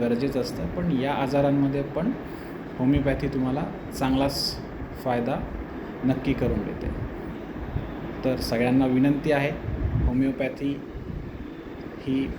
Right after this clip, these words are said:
first choice of treatment म्हणून आपण, अ, त्यांना एक सं-, होमिओपॅथीला एक संधी द्या,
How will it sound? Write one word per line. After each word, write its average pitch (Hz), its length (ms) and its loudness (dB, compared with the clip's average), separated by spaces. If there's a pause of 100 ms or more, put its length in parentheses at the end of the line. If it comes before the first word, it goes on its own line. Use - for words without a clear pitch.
(220)
first 139 380 2
choice 139 560 0
of - 180 -6
treatment 131 580 -2
म्हणून 131 280 4
आपण, 127 380 0 (500)
अ, 113 120 -6 (560)
त्यांना 127 440 2
एक - 220 -6
सं-, 120 400 0
होमिओपॅथीला 120 580 0
एक 120 100 -2
संधी 120 340 4
द्या, 123 160 0